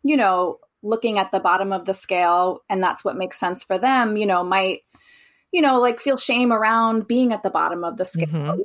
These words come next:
Speaker 1: even though, like, that, you know, like, I often have people say, like, "Oh, well, if I, you know, when I make more money, I'll,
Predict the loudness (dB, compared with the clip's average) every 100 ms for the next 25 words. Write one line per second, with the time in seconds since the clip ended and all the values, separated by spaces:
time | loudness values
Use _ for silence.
0 | -2 -2 2 4 4 4 2 2 0 -4
1 | _ _ -2 -2 -2 _ 0 2 2 0
2 | -4 -2 0 0 -2 -6 -4 -2 -2 0
3 | 0 0 0 2 4 4 2 2 2 2
4 | 0 0 -2 0 0 0 0 -2 0 0
5 | 0 0